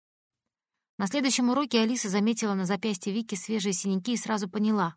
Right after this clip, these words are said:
откуда они. Вика была расстроенная и сама не своя. Еще два дня соседка по парте отличалась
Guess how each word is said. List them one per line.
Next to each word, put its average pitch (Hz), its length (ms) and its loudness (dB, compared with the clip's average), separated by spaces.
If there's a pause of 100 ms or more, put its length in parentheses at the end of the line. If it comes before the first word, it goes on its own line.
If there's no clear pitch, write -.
откуда 180 480 -2
они. 180 320 -4 (800)
Вика 208 260 0
была 202 300 4
расстроенная 190 800 0
и 185 80 -4
сама 202 240 0
не 190 140 0
своя. 190 420 -4 (1500)
Еще 226 260 2
два 254 220 6
дня 233 200 4
соседка 226 420 0
по 185 120 0
парте 220 320 0
отличалась 190 640 0